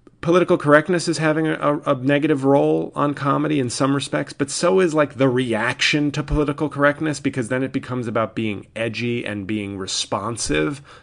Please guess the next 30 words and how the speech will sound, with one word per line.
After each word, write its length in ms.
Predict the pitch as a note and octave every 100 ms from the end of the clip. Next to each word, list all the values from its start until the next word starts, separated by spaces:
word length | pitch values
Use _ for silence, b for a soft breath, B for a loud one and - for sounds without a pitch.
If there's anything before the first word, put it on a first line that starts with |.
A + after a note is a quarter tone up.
| B
and 180 | A#2+ A2+
not 240 | G#2+ G#2
being 280 | A#2+ G#2+ F#2
funny. 520 | - - G#2+ C#3 C#3+ C#3+ B B B
Dave 220 | D#3 F3+
Chappelle, 460 | - E3+ E3+ A#2+ F#2 b b b b
one 300 | F#2+ A2+ D#3
of 60 | E3
the 60 |
greatest, 440 | C3 C#3+ D3 D3+ C#3
I 100 | C3
don't 160 | E3
think 140 | E3 D3+
he's 160 | D#3
the 60 | D3+
goat, 420 | B2 B2+ A#2+ - - -
but 340 | D#3+ B2+ - - -
if 200 | C3+ -
you 140 | C3+
think 280 | B2+ C#3 C#3
he 220 | C#3 A#2+
is, 300 | C3+ D#3+ D3+ -
I 120 | A2
don't 260 | A2 A#2+ A2+
think 240 | C3 A#2
your 120 | B2+
opinion 360 | A#2+ C3 C3 B2+
is 140 | B2+
crazy. 520 | - D3 D#3 F2+ D#2+ - B B B B -
Um, 600 | B2 A#2 A2+ A2+ -